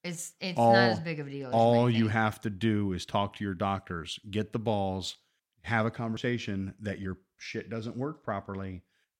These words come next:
Speaker 2: and
Speaker 1: Maybe get your levels checked.
Speaker 2: all of your blood stuff.
Speaker 1: All of the things.
Speaker 2: 'Cause this is important shit. And
Speaker 1: 'Cause if you're low in testosterone, this injection's not necessarily gonna fix it.
Speaker 2: No, you'll have this, the other result, and it will require a lot of attention to get it to work.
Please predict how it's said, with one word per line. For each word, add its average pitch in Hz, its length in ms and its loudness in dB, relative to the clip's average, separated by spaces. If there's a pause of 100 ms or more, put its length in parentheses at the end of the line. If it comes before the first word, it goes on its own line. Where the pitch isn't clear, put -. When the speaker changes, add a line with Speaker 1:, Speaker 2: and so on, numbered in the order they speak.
Speaker 2:
and 98 380 0
Speaker 1:
Maybe 185 260 0
get 185 180 -4
your 208 120 -4
levels 160 400 -4
checked. 180 440 -8
Speaker 2:
all 110 240 2
of 98 120 -2
your 120 100 4
blood 110 300 2
stuff. 107 440 -2 (260)
Speaker 1:
All 185 280 0
of 165 120 -4
the 151 80 -6
things. 113 420 -14
Speaker 2:
'Cause 104 200 -2
this 110 220 -2
is 104 120 0
important 117 380 2
shit. 160 320 -4 (420)
And 226 160 0
Speaker 1:
'Cause 233 160 2
if 226 180 -2
you're 202 120 0
low 202 180 0
in 196 100 -2
testosterone, 180 840 -2
this 170 180 -6
injection's 170 600 -6
not 160 260 -4
necessarily 151 580 -8
gonna 127 160 -8
fix 127 300 -14
it. 82 160 -12 (480)
Speaker 2:
No, 139 220 8
you'll 107 200 4
have 110 180 2
this, 101 180 -4
the 113 340 -2
other 147 220 4
result, 95 540 -4
and 101 200 -2
it - 160 -8
will 101 200 -6
require 98 440 -4
a 98 120 -10
lot 101 340 -2
of 95 80 -8
attention 98 500 -8
to 95 60 -10
get 92 200 -10
it 92 120 -14
to 98 100 -14
work. 92 420 -10